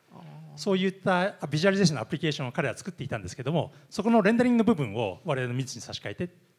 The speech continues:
Speaker 2: 作ったっていうケースもあります。
Speaker 1: あー。
Speaker 2: なので、何ら、何らかのビジュアリゼーションのアプリケーション、このツールに限らず、あの、ビジュアリゼーションのアプリケーションとして何か作りたい、ブイアールでも何でもいいですけど、まあ、そういう時に、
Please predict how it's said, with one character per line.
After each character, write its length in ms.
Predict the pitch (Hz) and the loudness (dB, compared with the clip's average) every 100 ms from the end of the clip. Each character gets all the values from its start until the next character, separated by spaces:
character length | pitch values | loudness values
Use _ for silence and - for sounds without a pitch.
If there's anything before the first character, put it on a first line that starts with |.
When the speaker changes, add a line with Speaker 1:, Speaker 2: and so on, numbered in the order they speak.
| _ | _
Speaker 2:
作 160 | - | -16
っ 20 | 147 | -10
た 120 | 117 | -10
っ 60 | |
て 80 | - | -6
い 40 | 131 | -8
う 40 | |
ケ 100 | - | -6
ー 40 | 120 | -8
ス 60 | |
も 80 | 101 | -10
あ 20 | |
り 60 | 82 | -12
ま 80 | - | -20
す。 140 | - _ _ _ _ _ _ 131 | -20 _ _ _ _ _ _ -20
Speaker 1:
あ 40 | |
ー。 960 | 135 139 127 123 123 123 123 _ _ 185 | -20 -20 -20 -20 -20 -20 -20 _ _ -6
Speaker 2:
な 60 | |
の 60 | 147 | -4
で、 60 | |
何 240 | 139 180 233 | -4 0 0
ら、 100 | 240 | 0
何 220 | 180 240 | 2 4
ら 80 | 254 | 4
か 80 | 220 | 4
の 80 | 135 | 2
ビ 140 | 143 | 4
ジ 80 | 180 | 4
ュ 20 | |
ア 20 | |
リ 60 | 170 | 6
ゼ 80 | 185 | 2
ー 40 | |
シ 60 | 160 | 2
ョ 20 | |
ン 20 | |
の 60 | 135 | -2
ア 40 | |
プ 120 | 135 | -2
リ 60 | 175 | -2
ケ 60 | 180 | 0
ー 20 | |
シ 100 | 170 | -2
ョ 40 | |
ン、 120 | 143 143 - - | -4 -8 -16 -12
こ 120 | - | -2
の 80 | 214 | -2
ツ 160 | - 247 | 2 2
ー 20 | |
ル 60 | 240 | 2
に 80 | |
限 220 | - 196 214 | 0 2 4
ら 100 | 170 | 4
ず、 260 | 110 95 - _ _ - | 0 -8 -12 _ _ -8
あ 120 | 131 | -6
の、 240 | 120 113 - _ _ | -6 -12 -16 _ _
ビ 80 | 160 | 4
ジ 60 | |
ュ 60 | 208 | 6
ア 20 | |
リ 60 | 208 | 6
ゼ 80 | 226 | 4
ー 20 | |
シ 80 | 226 | 4
ョ 40 | |
ン 20 | |
の 60 | 180 | 2
ア 20 | |
プ 80 | 165 | 0
リ 80 | 202 | 0
ケ 60 | |
ー 40 | 208 | 0
シ 80 | 208 | 0
ョ 40 | |
ン 60 | 190 | -4
と 60 | |
し 100 | 185 | -4
て 60 | 180 | -6
何 120 | 226 | -4
か 80 | 160 | -6
作 180 | - 202 | -2 0
り 80 | |
た 120 | 180 139 | 0 -2
い、 140 | - - _ 139 | -4 -20 _ -2
ブ 80 | 165 | 4
イ 80 | 175 | 4
ア 60 | |
ー 20 | |
ル 60 | 147 | 4
で 60 | 117 | 0
も 120 | 113 | -4
何 160 | 123 | -6
で 80 | 127 | -4
も 60 | 123 | -4
い 20 | |
い 40 | 98 | -4
で 60 | |
す 80 | - | -4
け 40 | 196 | 0
ど、 220 | 143 - - _ | -2 -2 -20 _
ま 80 | 185 | -2
あ、 20 | |
そ 120 | 151 | 4
う 20 | 208 | 4
い 20 | |
う 20 | |
時 120 | 220 | 4
に、 220 | 165 104 | 0 -2